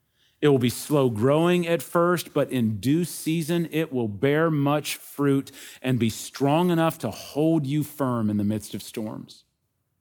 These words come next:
Or you can take the immediate shortcut to a look-alike satisfaction of chaff, looking so promising in the short run,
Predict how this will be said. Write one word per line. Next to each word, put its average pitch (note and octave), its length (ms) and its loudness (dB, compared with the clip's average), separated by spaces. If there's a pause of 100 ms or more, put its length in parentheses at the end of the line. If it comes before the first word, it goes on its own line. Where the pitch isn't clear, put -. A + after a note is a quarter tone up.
(360)
Or E3+ 480 4 (420)
you D3 140 -2
can D3+ 140 2
take E3+ 320 0
the D3 120 4
immediate F3+ 720 4
shortcut D3+ 880 0 (420)
to E3+ 160 4
a C3+ 100 6
look-alike F#3 880 4
satisfaction E3 1000 0
of C3 140 -2
chaff, - 680 -2 (300)
looking D#3+ 340 4
so G#3 380 2
promising G#3+ 840 2 (220)
in E3 120 4
the C#3 80 6
short G#3 400 4
run, G#3+ 400 4